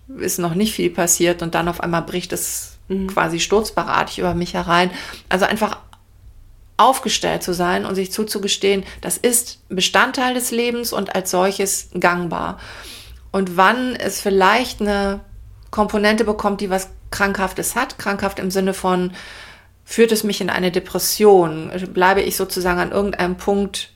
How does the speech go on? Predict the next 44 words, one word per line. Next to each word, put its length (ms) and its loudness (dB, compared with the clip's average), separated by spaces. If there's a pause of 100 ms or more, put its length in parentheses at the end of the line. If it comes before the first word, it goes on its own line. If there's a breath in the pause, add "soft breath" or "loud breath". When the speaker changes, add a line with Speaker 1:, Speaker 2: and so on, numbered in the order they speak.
Speaker 1:
stehen, 760 4 (440 loud breath)
ähm, 360 2
der 120 2
mir 140 4
nicht 220 0
gut 260 0
tut. 340 -2
Es 100 -4
ist 180 -4
wie 120 0
in 80 -2
einer 100 4
Sackgasse, 640 2
dass 240 -2
mir 140 0
meine 220 2
Lebendigkeit 1120 2
wirklich 320 -8
abhanden 420 -8
kommt 340 -4
oder 140 -2
die 120 -8
Sinnhaftigkeit 1040 0
meines 340 -6
Lebens. 420 -6 (500 loud breath)
Dann, 240 4
glaube 200 4
ich, 80 -4
soll 120 0
man 180 -4
aufmerksam 680 -2
werden 340 -4
und 180 -6
dann 140 -2
ist 80 -4
Speaker 2:
Mhm. 60 0
Speaker 1:
es 120 -4
auch 140 -4
gut, 180 -6
wenn 120 -2
man 160 0
sich 340 -4
Hilfe 360 2
holt. 400 0